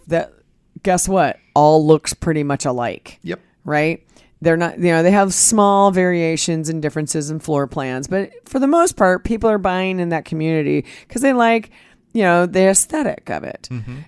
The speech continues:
Speaker 1: And so what you don't want is for somebody to come in and slap up some, you know, gross shed or something that suddenly, like, brings down, like, the look and value of the neighborhood,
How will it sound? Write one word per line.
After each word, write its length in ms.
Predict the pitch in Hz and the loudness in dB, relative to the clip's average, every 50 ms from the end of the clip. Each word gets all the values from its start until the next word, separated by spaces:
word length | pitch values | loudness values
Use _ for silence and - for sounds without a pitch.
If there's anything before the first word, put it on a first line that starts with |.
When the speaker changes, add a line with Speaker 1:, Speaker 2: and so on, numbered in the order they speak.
| _ _ | _ _
Speaker 1:
And 80 | 208 | 4
so 100 | - 247 | 6 6
what 120 | 233 226 214 | 6 6 4
you 100 | 220 226 | 2 -2
don't 400 | 196 - 254 262 262 247 - - | 2 2 2 4 4 0 -2 -2
want 360 | - 160 143 135 139 147 - | -2 -2 -2 0 -2 -4 -4
is 100 | - 156 - | -6 -6 -6
for 60 | 175 | -6
somebody 280 | 170 - 196 190 185 180 180 | -4 -2 -2 -2 -2 -4 -4
to 60 | - | -4
come 180 | - 190 185 180 | -4 -4 -4 -4
in 360 | 151 135 135 139 139 147 143 - - _ _ _ _ | -4 -4 -4 -4 -6 -6 -8 -12 -20 _ _ _ _
and 120 | - 180 175 | -4 -2 0
slap 480 | - - - - 196 190 185 180 - | 0 0 0 0 0 0 0 0 2
up 260 | 190 175 170 165 - - | 4 4 4 4 2 -2
some, 420 | - - 180 170 165 160 160 - - | -2 -2 -2 -2 -2 -6 -8 -10 -8
you 100 | 139 156 160 | -6 -4 -2
know, 300 | 147 143 143 143 135 - - _ _ _ _ _ _ _ _ _ _ _ _ _ _ _ _ _ _ _ _ _ _ _ _ _ _ - 131 | -2 -2 -4 -6 -8 -12 -16 _ _ _ _ _ _ _ _ _ _ _ _ _ _ _ _ _ _ _ _ _ _ _ _ _ _ -20 -14
gross 500 | - 151 147 170 180 185 180 - - - | -12 -2 2 2 4 4 2 0 -4 -4
shed 680 | - - - - - 196 185 185 180 170 160 156 143 | -4 -6 -6 -4 -4 -2 0 2 2 2 2 2 0
or 100 | 151 147 | -4 -4
something 440 | - - 170 147 135 - 156 147 143 | -4 -4 -6 -6 -6 -6 -6 -4 -4
that 120 | 143 117 | -4 -4
suddenly, 520 | - - - 165 160 160 156 151 147 143 143 | -4 0 0 0 -2 -2 -6 -6 -6 -4 -4
like, 240 | 139 131 127 117 - | -4 -6 -8 -8 -8
brings 400 | 156 156 151 156 160 151 127 - | -6 -6 -4 -4 -6 -6 -8 -6
down, 460 | - 156 147 143 143 143 143 143 143 | -6 -6 -4 -4 -4 -4 -4 -4 -4
like, 240 | 143 135 131 127 _ | -6 -6 -8 -8 _
the 120 | 143 143 | -6 -4
look 400 | 139 135 143 147 147 147 - - | -4 -2 -2 -2 -2 -2 -4 -6
and 160 | 143 139 135 | -6 -4 -2
value 600 | 131 143 139 147 156 156 156 147 139 135 135 135 123 | -2 -2 -2 0 0 0 0 0 0 -2 -2 -2 -2
of 180 | 117 127 127 | -4 -6 -8
the 80 | 139 131 | -8 -8
neighborhood, 640 | 135 139 143 143 131 131 127 127 113 50 50 50 | -6 -6 -6 -6 -6 -6 -6 -6 -8 -8 -10 -12